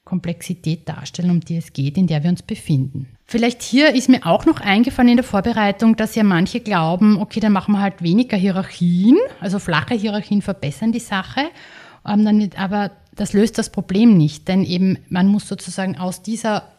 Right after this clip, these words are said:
formellen Struktur heraus, es muss dieser formellen Struktur diese, diesen Platz geben, den sie hat und der auch total wichtig ist und in jeder Organisation vorhanden ist, aber eben die Wertschöpfung findet woanders statt. Arbeit, Leistung, Erfolg ist,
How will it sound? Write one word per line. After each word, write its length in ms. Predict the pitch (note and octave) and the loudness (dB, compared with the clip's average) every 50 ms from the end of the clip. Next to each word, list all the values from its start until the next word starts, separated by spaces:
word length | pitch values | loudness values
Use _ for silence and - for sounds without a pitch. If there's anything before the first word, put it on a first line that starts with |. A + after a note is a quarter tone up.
| _ _ _ | _ _ _
formellen 520 | _ - - G3 F#3 F3 E3 F3 G#3 A#3 | _ -8 -4 -2 -2 0 0 0 0 -2
Struktur 480 | A3+ - - - G#3 - - - G#3+ A3+ | -2 -4 -6 -12 -14 -12 -8 -8 -6 -6
heraus, 360 | A3 A3 G#3+ F#3+ G3 F#3 - | -6 -6 -6 -6 -6 -6 -8
es 120 | F#3 - G3+ | -6 -4 -2
muss 200 | G3+ G3 - _ | -2 -2 -4 _
dieser 220 | - A#3 A3+ G#3+ | -4 -2 0 0
formellen 360 | - - G3+ G3+ G3+ B3 B3 | 0 0 0 0 2 0 0
Struktur 360 | B3 - - G#3+ - - G#3 | -2 -4 -10 -10 -8 -6 -6
diese, 380 | G3+ - A3+ A3+ - A#3+ A3 G#3 - _ _ _ _ _ _ _ _ - | -6 -6 -6 -6 -6 -6 -8 -8 -10 _ _ _ _ _ _ _ _ -4
diesen 240 | A3 G3+ A3+ A3+ | -2 0 0 0
Platz 340 | A3+ F#3+ E3 F3+ - - - | 0 -2 -4 -4 -6 -10 -10
geben, 260 | - G3 G3 F3+ F#3+ | -6 -4 0 0 0
den 180 | F3 E3+ F3 E3+ | 2 2 0 0
sie 180 | - E3 D3+ C3+ | 0 -4 -6 -4
hat 320 | - E3+ C#4+ - - - | -2 -4 -4 -4 -4 -4
und 140 | G#3+ F3 - | -4 -2 -2
der 100 | E3 E3 | -2 -4
auch 80 | - | -4
total 480 | - - E3 - F3 D3+ D#3 D#3 D#3 E3 | -6 -12 -10 -6 -6 -4 -4 -4 -2 -2
wichtig 360 | A#3+ B3 - - - - G#3 | -4 -4 -6 -10 -14 -12 -10
ist 160 | A3+ G#3 - | -10 -8 -4
und 120 | F#3 F#3 F3 | -4 -2 -2
in 100 | F3 E3+ | -2 -2
jeder 220 | D#3+ E3 D3 C#3+ | -4 -4 -6 -6
Organisation 560 | C3+ D#3+ - E3 D#3 D#3 F3 - - - D#3+ | -8 -6 -4 -4 -4 -4 -6 -8 -6 -8 -8
vorhanden 680 | C#3 - D3 C#3 - C3+ C3 C#3 E3 F3 - - G3+ G#3+ | -6 -8 -12 -12 -10 -8 -6 -6 -6 -6 -6 -6 -6 -4
ist, 220 | B3 B3 - - | -6 -6 -6 -8
aber 260 | F3 F3 E3+ E3+ - D3+ | -8 -6 -6 -6 -6 -6
eben 280 | E3+ D#3+ F3 F3 F3 - - - _ _ _ - | -4 -2 -2 -2 -2 -4 -10 -20 _ _ _ -8
die 160 | F3 D#3 D3+ | -6 -4 -4
Wertschöpfung 920 | D3 C#3 D#3+ - - - - - G#3+ G#3 - - - G#3 G#3 G#3 G#3+ G3+ - _ _ _ _ | -4 -4 -6 -8 -10 -12 -12 -12 -12 -12 -12 -10 -6 -4 -2 -2 -2 -4 -6 _ _ _ _
findet 480 | _ - - F#3 F#3 F#3+ F#3+ F#3 - - | _ -8 -4 -2 0 0 -2 -4 -8 -10
woanders 480 | E3 D3+ D#3 F3 F#3 F#3 E3+ - - | -10 -8 -6 -6 -6 -6 -8 -12 -14
statt. 320 | - - C#3+ C3+ C#3+ - - - | -14 -12 -12 -12 -12 -14 -16 -14
Arbeit, 500 | D3+ D3+ D#3+ E3+ G#3+ G#3+ G#3+ G#3+ - - | -12 -12 -10 -8 -6 -8 -8 -8 -10 -8
Leistung, 420 | D3+ C#3 C#3+ F3 - - - G3 | -8 -6 -6 -6 -8 -6 -4 -4
Erfolg 540 | E3+ E3+ - - - D#3 D#3+ F#3 - - - _ - | -4 -4 -6 -6 -6 -4 -4 -6 -8 -12 -18 _ -20
ist, 240 | - F#3 - - | -18 -18 -18 -16